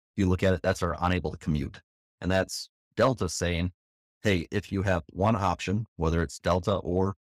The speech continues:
O A L, and you are listed for that and you've checked in for that flight and you don't make it, you call a scheduler and say, 'Hey, I tried to get on that flight.'" They're gonna look into it for you and make sure that you were listed.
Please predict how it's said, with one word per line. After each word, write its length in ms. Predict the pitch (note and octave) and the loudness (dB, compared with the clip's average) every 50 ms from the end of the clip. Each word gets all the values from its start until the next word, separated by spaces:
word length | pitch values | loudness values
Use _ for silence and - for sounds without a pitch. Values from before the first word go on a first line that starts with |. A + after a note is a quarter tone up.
| _ - | _ 0
O 120 | F#2 G2 G#2 | 2 4 4
A 100 | G#2 G#2+ | 4 4
L, 260 | G2 - - E2+ F2+ - _ _ | 2 2 0 -4 -8 -10 _ _
and 160 | - E2 E2 D#2+ | -2 0 0 2
you 240 | E2 F2 G2+ G#2 | 4 4 4 2
are 380 | - - F2 D#2+ D#2+ D#2+ D#2 - _ _ _ - | 2 2 2 2 2 0 -2 -4 _ _ _ -2
listed 380 | F2 G2 G#2 - - A2+ G#2 - | -2 -2 0 0 -2 -4 -4 -2
for 200 | - A2 G#2+ G2+ | 0 2 4 4
that 260 | G2 F2 E2+ F2+ - _ - | 6 4 4 2 0 _ -4
and 80 | E2 | -2
you've 220 | E2 E2+ F#2+ F#2+ - | -2 -2 -2 -4 -6
checked 340 | - - G#2+ G2 - - - | -2 0 2 2 2 0 0
in 140 | G2+ G2 | 0 0
for 120 | F2 - F#2+ | 0 2 0
that 180 | F2+ - - | 0 0 0
flight 240 | - - F2+ E2 E2 | 0 2 2 2 2
and 100 | D2+ D#2+ | 4 4
you 100 | F2 F#2+ | 4 4
don't 200 | F#2 F#2 D2+ D2 | 4 4 2 2
make 180 | F2 E2+ D#2 - | 0 0 0 -2
it, 140 | - - - | -6 -8 -4
you 160 | - E2+ F#2+ G2 | -2 -2 -2 -2
call 360 | - - - G#2 G#2+ G#2 G2+ | 0 0 2 2 4 4 2
a 40 | F#2+ | 0
scheduler 560 | - - - G#2 G#2+ G#2 - F2+ D2 D#2 D#2+ | 0 0 2 2 2 2 0 -4 -4 -4 -2
and 140 | D2+ C#2 - | -2 -2 -2
say, 240 | - D#2+ E2 E2 - _ _ _ _ _ _ | -2 -2 -2 -2 -4 _ _ _ _ _ _
'Hey, 220 | - A2 A2+ A2+ - _ _ _ | 2 2 2 2 -2 _ _ _
I 120 | - F2 E2 | -4 -4 -2
tried 240 | - - G2 F#2+ | 0 2 2 2
to 80 | F2+ F#2 | 2 0
get 80 | F#2+ G2+ | 0 0
on 100 | G2+ G#2+ | 2 2
that 180 | G#2+ - - | 0 -2 -2
flight.'" 220 | - F2+ F2+ F2+ - | -2 -2 -2 0 0
They're 100 | G#2+ A2+ | 0 2
gonna 140 | A#2 A2+ | 2 2
look 220 | A2+ G#2+ A2 - - | 2 2 2 2 2
into 260 | B2+ B2+ - - E2+ | 2 2 2 0 -4
it 100 | D2 - | -4 -4
for 200 | - - E2 D#2+ | -4 -2 -2 0
you 160 | D#2+ E2+ G2+ - | 0 0 0 2
and 120 | - F2+ | 4 4
make 160 | F2+ F2+ E2+ - | 4 4 4 2
sure 160 | - F2+ E2+ | 0 0 2
that 160 | E2+ D#2+ D#2 - _ | 2 2 0 -2 _
you 180 | - F#2 F2 E2+ | -2 0 0 2
were 200 | F#2 F2+ F#2 F#2 | 2 2 2 2
listed. 400 | F#2 E2+ - - - E2 E2+ | 2 0 -2 -4 -6 -6 -6